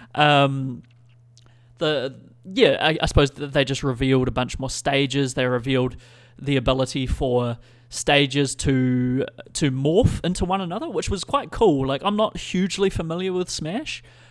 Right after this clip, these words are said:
but I know that y-, this doesn't sound like something that you could do before. I don't remember this being something that you could do before, where stages could morph from one to the other halfway through the battle. Um, Balthazar, you're probably the most versed in Smash, I would say, out of the three of us. Was this a thing you could do before?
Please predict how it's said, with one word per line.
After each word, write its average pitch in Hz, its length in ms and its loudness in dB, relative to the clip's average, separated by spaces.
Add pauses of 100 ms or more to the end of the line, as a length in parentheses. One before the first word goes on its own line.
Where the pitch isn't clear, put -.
(160)
but 156 240 4
I 135 120 -8
know 170 200 0
that 139 200 -4
y-, 123 240 -14
this - 440 -8
doesn't 147 320 -4
sound 135 220 -4
like 131 120 -2
something 131 320 -4
that 131 120 -6
you 139 100 -6
could 139 140 -8
do 135 120 -4
before. 131 180 -4
I 123 40 -2
don't 127 140 0
remember 123 240 -6
this 120 140 -10
being 135 240 -10
something - 280 -10
that 127 60 -8
you 123 120 -8
could 127 120 -8
do 127 140 -2
before, 123 400 -4
where 120 140 -4
stages 131 420 0
could 123 300 -2 (440)
morph 151 200 6
from 135 200 -2
one 135 180 0
to 143 100 -8
the 127 120 -2
other 127 180 0
halfway 127 340 -2
through 131 220 -4
the 120 60 -4
battle. 156 320 -6 (200)
Um, 120 360 -10
Balthazar, 151 300 2
you're 185 120 -2
probably 151 380 2 (220)
the 147 80 -4
most 139 380 -2
versed 127 340 -6
in 127 80 -10
Smash, 131 360 -10
I 131 40 -8
would 127 120 -10
say, 123 140 -8
out 120 120 -12
of 120 80 -12
the - 40 -14
three 135 220 -8
of 131 80 -6
us. 156 140 -6
Was 160 120 -6
this 180 160 -8
a - 40 -16
thing 196 160 -4
you 185 120 -6
could 180 120 -4
do 180 100 -6
before? 202 320 -10